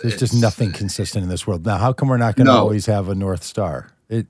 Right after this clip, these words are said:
Speaker 1: it, that
Speaker 2: Because the
Speaker 1: feels like
Speaker 2: Earth
Speaker 1: it's the thing that people use as a metaphor of that thing that never changes, right?
Speaker 2: <laughs>
Speaker 1: Like, what's
Speaker 2: No,
Speaker 1: your
Speaker 2: no,
Speaker 1: true
Speaker 2: no.
Speaker 1: North
Speaker 2: It,
Speaker 1: Star?
Speaker 2: it
Speaker 1: What's
Speaker 2: all
Speaker 1: the thing
Speaker 2: changes,
Speaker 1: you
Speaker 2: baby.
Speaker 1: can
Speaker 2: It all
Speaker 1: <laughs> Then the
Speaker 2: it's all,
Speaker 1: astrophysicist
Speaker 2: it all
Speaker 1: is like, "Oh,
Speaker 2: changes.
Speaker 1: this is," yeah.
Speaker 2: It all
Speaker 1: Don't even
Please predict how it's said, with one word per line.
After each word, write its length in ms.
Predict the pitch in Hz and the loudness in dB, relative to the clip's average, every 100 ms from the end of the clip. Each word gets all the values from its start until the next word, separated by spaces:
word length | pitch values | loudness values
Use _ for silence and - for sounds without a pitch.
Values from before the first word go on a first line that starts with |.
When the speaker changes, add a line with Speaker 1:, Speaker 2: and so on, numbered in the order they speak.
| 120 | -6
Speaker 1:
it, 140 | 123 | -4
that 140 | 120 | -2
Speaker 2:
Because 300 | 120 143 143 | 0 4 6
the 60 | 196 | 6
Speaker 1:
feels 120 | - 175 | 6 6
like 100 | - | 6
Speaker 2:
Earth 80 | |
Speaker 1:
it's 160 | 156 - | 4 2
the 120 | 151 | 0
thing 340 | 131 165 156 143 | 2 4 4 4
that 180 | 131 - | 2 2
people 300 | 135 123 123 | 0 2 2
use 240 | 127 123 | 2 2
as 100 | 123 | 2
a 40 | 113 | 4
metaphor 520 | 120 123 - 120 113 | 4 2 2 2 2
of 140 | 95 | 2
that 220 | 113 113 | 0 0
thing 280 | - 131 123 | 0 0 2
that 120 | 117 | 2
never 280 | 101 120 113 | 2 0 0
changes, 640 | 104 127 123 117 95 87 - - - _ | 0 2 2 2 0 -4 -8 -18 -20 _
right? 240 | - 113 - - | 0 0 0 -8
Speaker 2:
<laughs> 100 | - | 4
Speaker 1:
Like, 100 | 156 | 8
what's 200 | 185 180 | 10 10
Speaker 2:
No, 80 | 170 | 10
Speaker 1:
your 100 | 160 | 10
Speaker 2:
no, 60 | - 180 | 10 10
Speaker 1:
true 80 | 160 | 10
Speaker 2:
no. 220 | 165 202 | 10 10
Speaker 1:
North 300 | 185 170 165 | 8 8 8
Speaker 2:
It, 40 | 170 | 6
Speaker 1:
Star? 280 | 156 139 104 | 6 4 6
Speaker 2:
it 80 | 180 | 8
Speaker 1:
What's 20 | |
Speaker 2:
all 200 | 170 175 | 10 8
Speaker 1:
the 80 | 185 | 8
thing 200 | 175 165 | 6 8
Speaker 2:
changes, 180 | 190 196 | 6 6
Speaker 1:
you 100 | 185 | 6
Speaker 2:
baby. 120 | 190 | 6
Speaker 1:
can 160 | 202 175 | 6 6
Speaker 2:
It 100 | 170 | 6
all 300 | 143 143 131 - - | 6 6 2 -6 -10
Speaker 1:
<laughs> 220 | 123 - | -12 -2
Then 200 | 160 147 | 2 4
the 120 | 165 147 147 | 4 4 2
Speaker 2:
it's 200 | 185 - | 2 2
all, 280 | 156 156 156 | 6 6 6
Speaker 1:
astrophysicist 80 | 160 | 4
Speaker 2:
it 60 | 151 | 4
all 180 | 165 170 | 4 4
Speaker 1:
is 140 | 160 | 0
like, 80 | 139 | 0
"Oh, 40 | |
Speaker 2:
changes. 380 | 135 120 113 107 | 0 -2 -4 -6
Speaker 1:
this 140 | 73 | -10
is," 220 | 78 71 _ | -14 -18 _
yeah. 200 | - - - - - - | -14 -14 -14 -20 -18 -6
Speaker 2:
It 80 | 139 | 0
all 180 | 120 127 | 2 2
Speaker 1:
Don't 100 | 113 | 2
even 120 | 107 | 0